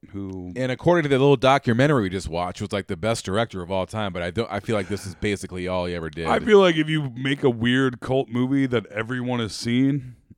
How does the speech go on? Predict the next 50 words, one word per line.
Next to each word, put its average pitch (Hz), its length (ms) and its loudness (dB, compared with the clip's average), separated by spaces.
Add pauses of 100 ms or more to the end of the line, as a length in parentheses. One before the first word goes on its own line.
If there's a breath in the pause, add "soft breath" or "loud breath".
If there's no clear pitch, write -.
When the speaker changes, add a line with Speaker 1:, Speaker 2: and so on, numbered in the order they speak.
(280)
Speaker 2:
That's 143 160 -20
a 87 40 -16
big 82 220 -8
win. 71 360 -12 (200)
Speaker 1:
It 143 140 0
is 160 160 2
a 107 60 -2
big 92 220 -2
win. 87 320 -6
Speaker 2:
That's 82 180 -6
Speaker 1:
If, 143 100 0
Speaker 2:
true. 143 240 0 (240 soft breath)
Speaker 1:
if 156 180 -2
you're, 233 220 2
like, 185 320 0
twenty-five 175 600 0
years 131 220 2
later, 117 320 0
like, 95 300 -4 (460)
"Check 131 260 -4
this 127 220 -4
out," 85 300 -6 (560)
and 104 80 -10
they're 113 100 -6
like, 95 120 -8
"You 113 220 -6
directed 117 580 -4
this? 190 340 -6 (100)
This 156 180 -10
movie 127 260 -4
sucks." - 680 -8 (140)
Speaker 2:
<laughs> - 140 -18
Speaker 1:
But 156 400 8 (320 soft breath)
I, 127 80 2
I 131 40 2
don't 147 200 4
know 143 140 4
anyone 135 520 2
who 117 140 4
hasn't 120 440 0
<laughs> - 20 -6
seen 151 480 0
it. - 480 -14 (180)
You 123 140 -2
know 139 160 6
what 151 100 6
I 143 60 4
mean? 131 360 0
Like, 90 120 0
Speaker 2:
Right. 67 200 -8